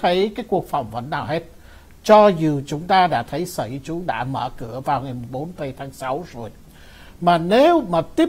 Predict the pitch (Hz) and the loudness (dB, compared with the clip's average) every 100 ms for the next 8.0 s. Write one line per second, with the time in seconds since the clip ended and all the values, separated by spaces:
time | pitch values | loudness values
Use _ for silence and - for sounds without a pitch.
0 | - 175 - 196 190 180 151 139 - - | 2 -2 -2 -2 2 2 0 -4 -14 -20
1 | - 165 160 156 147 - - - 175 139 | -10 -2 0 -2 -10 -10 -2 6 6 6
2 | 196 196 185 220 226 - 202 190 131 - | 0 0 0 0 -4 -2 0 0 -4 2
3 | 202 233 - - 185 165 143 - 190 185 | 4 4 -2 0 2 2 -2 4 4 4
4 | 175 - 240 247 247 226 214 - - - | 0 0 4 6 6 2 -6 -14 -20 -20
5 | - - - - - 262 349 330 202 - | -20 -20 -14 -8 6 8 8 4 0 -2
6 | - 185 160 143 208 208 180 - - - | -2 -2 -2 2 4 4 0 -8 -18 -10
7 | 143 135 180 185 196 175 160 175 175 | -6 -4 -2 0 2 0 0 2 2